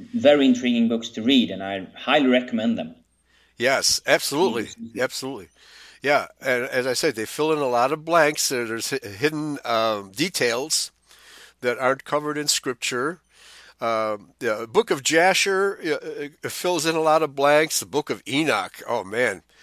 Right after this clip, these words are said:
Speaker 2: yeah, talk about the fallen angels.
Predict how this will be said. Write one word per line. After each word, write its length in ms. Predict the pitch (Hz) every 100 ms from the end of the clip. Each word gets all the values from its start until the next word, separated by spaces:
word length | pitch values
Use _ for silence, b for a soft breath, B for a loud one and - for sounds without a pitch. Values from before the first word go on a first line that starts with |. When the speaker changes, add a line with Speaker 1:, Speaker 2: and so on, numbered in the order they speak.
| B B B
Speaker 2:
yeah, 200 | - 110
talk 260 | 104 135 120
about 240 | 143 113
the 80 | -
fallen 380 | - 123 120 110
angels. 600 | 131 156 208 214 - -